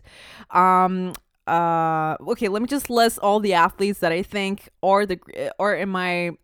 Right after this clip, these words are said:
essentially, like, M-, Mount Rushmore and amongst the greatest athletes of all time, in my opinion. So Muhammad Ali, Mike Tyson, Floyd Mayweather. Um, and, uh,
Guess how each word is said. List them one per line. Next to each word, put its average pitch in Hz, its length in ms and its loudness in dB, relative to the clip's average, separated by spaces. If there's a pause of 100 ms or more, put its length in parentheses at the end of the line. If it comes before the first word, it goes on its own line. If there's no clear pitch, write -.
essentially, 208 420 -2
like, 175 220 -2
M-, 175 240 -8
Mount 185 340 0
Rushmore 165 720 0
and 160 320 -6
amongst 170 600 -10
the 170 340 0 (480)
greatest 392 400 4
athletes 254 560 2
of 190 160 -2
all 190 160 2
time, 196 320 -6
in 175 120 -2
my 170 140 -2
opinion. 233 360 -2
So 196 180 0
Muhammad 214 380 -2
Ali, 226 400 0
Mike 190 260 -6
Tyson, 190 680 -4
Floyd 165 360 -6
Mayweather. 175 680 -2 (580)
Um, 170 480 2 (100)
and, 160 680 -4
uh, 98 540 -4